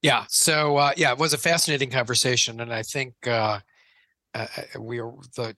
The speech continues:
key things that we, we talked about were the prominence of the person and the severity of the crime. So the prominence of the person, a Del Mar school board member,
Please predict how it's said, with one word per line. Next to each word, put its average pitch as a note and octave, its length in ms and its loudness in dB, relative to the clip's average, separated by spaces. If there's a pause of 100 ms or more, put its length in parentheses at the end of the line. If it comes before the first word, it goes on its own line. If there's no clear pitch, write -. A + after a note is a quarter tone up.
key E3 180 0
things C3+ 520 0
that A#2+ 200 -6 (1000)
we, - 180 -18
we B2 220 -6
talked D#3+ 320 0
about B2 320 0
were C3 280 2
the A#2 200 -10 (240)
prominence D3+ 760 0
of F#3+ 120 -2
the G#3 60 -2
person D#3 600 0 (1040)
and C3 160 0
the A#2+ 80 2
severity C3+ 1160 2 (680)
of G2+ 140 -10
the G#2+ 80 -8
crime. - 560 -8 (140)
So B2 680 0 (380)
the - 80 -10
prominence A3 520 0
of E3+ 100 -2
the E3+ 60 0
person, E3+ 680 2
a D3 80 0
Del E3 400 0
Mar E3 380 2
school D#3 420 -2
board B2+ 360 -4
member, A2+ 600 -10